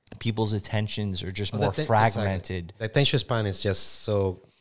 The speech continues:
Speaker 2: short right now.
Speaker 1: And I think that's why podcasting to me is interesting, 'cause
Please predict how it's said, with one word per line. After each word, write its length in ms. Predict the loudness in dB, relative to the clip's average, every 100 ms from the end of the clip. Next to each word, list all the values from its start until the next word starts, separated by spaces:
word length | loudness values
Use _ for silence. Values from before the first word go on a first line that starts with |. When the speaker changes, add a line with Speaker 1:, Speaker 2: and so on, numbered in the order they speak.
| _
Speaker 2:
short 420 | -2 0 0 0 -2
right 180 | -8
now. 100 | -10 2
Speaker 1:
And 140 | 2 2
I 160 | -2
think 220 | -2 0 2
that's 280 | 2 0
why 420 | 0 2 2 -2 -8 _ -4
podcasting 840 | 0 0 -2 -4 -4 -4 -4 -4
to 100 | -2
me 240 | -2 0 0
is 440 | -2 -4 -8 -10 -6
interesting, 440 | -4 -4 -6 -6
'cause 180 | -4